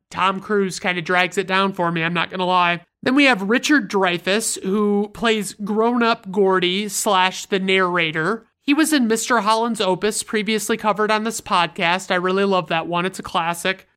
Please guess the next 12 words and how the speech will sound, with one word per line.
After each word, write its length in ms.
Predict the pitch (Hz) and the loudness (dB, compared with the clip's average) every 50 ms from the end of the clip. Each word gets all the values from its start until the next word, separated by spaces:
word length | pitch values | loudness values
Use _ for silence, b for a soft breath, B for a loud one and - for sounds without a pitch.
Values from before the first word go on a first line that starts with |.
| _ _ | _ _
He 100 | - 240 | 0 2
was 180 | 240 240 202 190 | 2 2 2 2
also 340 | 247 247 247 254 269 240 226 | 2 0 2 2 2 2 2
in 160 | 214 196 175 | 2 0 -2
Jaws, 640 | 160 - 196 185 180 170 165 170 185 214 226 220 - | -4 0 2 2 4 4 4 4 2 2 0 -4 -6
which 200 | 214 208 - 196 | -6 -4 -4 -4
is 120 | 185 165 | -4 -4
a 40 | 180 | -6
great 360 | 165 170 180 180 180 185 185 | -4 -2 0 0 0 0 -2
one. 300 | 180 175 180 175 175 180 - - | -2 0 0 0 0 -2 -4 -6
It's 360 | 185 170 - - - - - _ _ | -6 -6 -6 -8 -12 -12 -12 _ _
just 260 | - 185 165 - - | -8 -8 -8 -8 -12